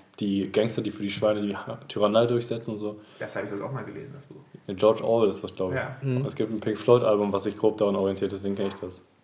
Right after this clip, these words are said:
Speaker 1: An-, Animals.
Speaker 3: Ja, ich hab den Film auf Arte gesehen. Wo auch
Speaker 1: Ja.
Speaker 3: sonst.
Speaker 1: Ist auch ein guter Film, also geht. Äh, ist halt sehr, sehr politisch, logischerweise. Und das, es geht ja da eigentlich um Kommunismus,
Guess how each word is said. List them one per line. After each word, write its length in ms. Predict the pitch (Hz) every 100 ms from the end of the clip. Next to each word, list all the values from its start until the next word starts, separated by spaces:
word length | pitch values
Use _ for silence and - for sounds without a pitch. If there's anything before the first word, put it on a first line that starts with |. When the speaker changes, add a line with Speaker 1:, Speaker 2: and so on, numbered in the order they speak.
| _
Speaker 1:
An-, 240 | 110 104
Animals. 240 | - 104 127
Speaker 3:
Ja, 60 |
ich 100 | 117
hab 80 | 139
den 140 | 120 117
Film 200 | 127 117
auf 140 | 104
Arte 220 | 113 113
gesehen. 320 | 107 98 107 - _ _ _ _ _
Wo 100 | 113
auch 20 | 113
Speaker 1:
Ja. 40 |
Speaker 3:
sonst. 380 | 120 107 107 -
Speaker 1:
Ist 120 | 117
auch 60 | 143
ein 60 |
guter 160 | 131 127
Film, 200 | 123 104
also 220 | 101 98
geht. 340 | 95 107 82 80
Äh, 240 | 98 - - -
ist 140 | 110
halt 120 | 101
sehr, 160 | 95 107
sehr 120 | 101
politisch, 340 | 95 110 113 123
logischerweise. 520 | 113 107 107 107 104 107 - - _
Und 380 | 110 101 98 - -
das, 400 | 117 104 98 -
es 280 | 117 98 -
geht 120 | 123
ja 80 | 123
da 160 | 107 107
eigentlich 340 | 113 143 135
um 80 | 117
Kommunismus, 640 | 113 104 113 117 160 165